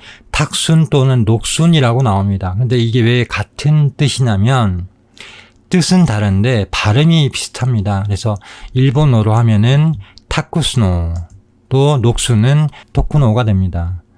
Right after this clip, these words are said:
그런데 대구의 옛 이름인 달구는 타라쿠 또는 타르쿠가 돼서 이 발음이 전혀 다르기 때문에 이 지명학적인 이 사실은 세마스가 이렇게 비슷한 발음이다 해가지고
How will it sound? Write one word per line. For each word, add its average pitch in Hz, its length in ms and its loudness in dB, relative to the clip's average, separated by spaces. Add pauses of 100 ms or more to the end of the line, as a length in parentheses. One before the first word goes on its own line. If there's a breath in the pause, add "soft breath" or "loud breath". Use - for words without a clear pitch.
(140)
그런데 131 340 0 (500 loud breath)
대구의 143 580 2
옛 120 180 0
이름인 120 420 2
달구는 107 960 2 (400 loud breath)
타라쿠 120 840 -2
또는 143 540 0 (520 loud breath)
타르쿠가 147 840 0
돼서 107 560 0
이 113 120 -2
발음이 147 440 0
전혀 127 240 0
다르기 110 340 -2
때문에 113 720 0 (260 loud breath)
이 104 260 -4
지명학적인 113 1040 0
이 107 400 -8 (200)
사실은 117 320 -2
세마스가 151 720 0
이렇게 104 640 -2 (240 loud breath)
비슷한 147 420 -2
발음이다 113 400 0
해가지고 110 800 -2